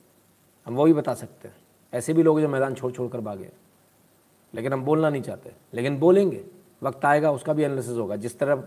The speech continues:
जिस प्रकार हमने दो अक्टूबर को गांधी जी का एनालिसिस कर दिया, बड़े मिर्ची लगी लोगों को, बड़े धमकियों के फ़ोन आए साहब, ओ हो हो, मैं तो डर गया। अरे गंवारों,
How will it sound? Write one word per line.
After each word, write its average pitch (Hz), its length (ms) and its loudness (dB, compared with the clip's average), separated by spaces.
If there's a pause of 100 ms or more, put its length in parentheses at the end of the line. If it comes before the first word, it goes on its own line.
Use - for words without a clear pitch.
जिस 131 140 -10
प्रकार 143 260 -4
हमने 139 160 -4
दो 131 200 0
अक्टूबर 135 280 -2
को 120 180 -6 (580)
गांधी 139 300 0
जी 143 120 0
का 147 140 4
एनालिसिस 131 380 0
कर 127 160 -2
दिया, 107 260 -6 (800)
बड़े 185 220 8
मिर्ची 180 360 6
लगी 143 200 4
लोगों 127 220 0
को, - 120 -12
बड़े 160 300 4
धमकियों 147 460 2
के 143 100 2
फ़ोन 120 220 -4
आए 101 140 -10
साहब, 101 220 -12
ओ 151 220 8
हो 123 200 4
हो, 92 300 -10 (360)
मैं 135 120 -2
तो 165 80 4
डर 143 200 6
गया। 151 280 -2 (1200)
अरे 120 220 2
गंवारों, 113 680 2